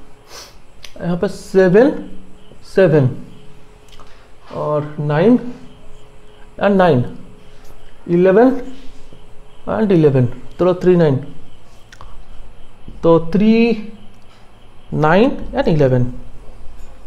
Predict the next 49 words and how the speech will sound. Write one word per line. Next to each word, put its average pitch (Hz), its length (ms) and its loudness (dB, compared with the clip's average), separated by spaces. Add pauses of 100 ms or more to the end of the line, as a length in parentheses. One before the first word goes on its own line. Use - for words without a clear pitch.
(400)
ये 160 200 4
रहा 147 320 4
ए, 262 400 4
ये 147 140 0
रहा 139 160 6
B। 170 240 4 (480)
जब 247 140 6
इस 214 180 4
तरह 254 140 4
का 269 80 0
क्वेश्चन 240 320 4
जवाब 220 240 6
दे, 214 100 4
तो 214 180 4
आपने 185 260 6
हाथ 160 200 4
में 202 80 4
ये 202 140 4
पेंसिल 190 480 6
जरूर 175 300 6
रखें, 202 200 6 (540)
तो 202 80 0
pencil 190 360 4
के 269 60 2
mark 220 240 6
कर 226 100 6
देते 247 300 2
हैं - 180 -4
कौन 185 160 2
सा, 196 80 2
कौन 190 160 2
सा 202 100 2
दूसरे 185 320 0
सेट 190 200 0
में 226 80 2
common 175 260 6
है, - 320 2 (380)
तो 233 100 6
उसके 185 220 6
हिसाब 214 260 4
से 330 180 2 (640)
बाकी 147 280 0
के - 140 0
elements 202 340 4
को 330 80 4
complete 170 400 2
कर, 170 120 0
complete 165 340 -4
करेंगे। 147 260 -2